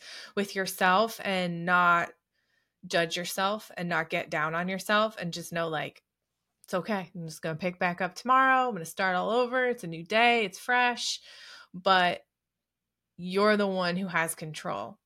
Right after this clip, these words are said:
No one else. You were my guide. Like, I used you as a guide to guide me through the things, but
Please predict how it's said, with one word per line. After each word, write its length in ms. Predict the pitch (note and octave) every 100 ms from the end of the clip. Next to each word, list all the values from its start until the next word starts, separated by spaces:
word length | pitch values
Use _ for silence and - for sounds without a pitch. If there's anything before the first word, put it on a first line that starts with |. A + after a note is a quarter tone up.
| _
No 280 | F3+ F#3 G3
one 160 | F#3 E3+
else. 340 | D#3 - -
You 460 | F#3 F#3 B3+ B3+ A3
were 180 | G#3+ F#3+
my 200 | F3 E3
guide. 580 | D#3+ A3 C#4+ F3+ A#3+ - _ _ -
Like, 220 | F#3 F3
I 60 | F#3
used 300 | F#3+ G3+ F3+
you 120 | F#3+
as 140 | F3
a 40 | D#3+
guide 560 | D3+ E3+ A#3 F#3+ F3+ -
to 100 | -
guide 420 | E3+ F#3 F3 F#3+ F#3
me 160 | F3+
through 320 | D#3 F#3+ G#3+ B3
the 120 | F#3
things, 520 | - E3+ D#3 G3 G#3+
but 340 | - F3+ E3+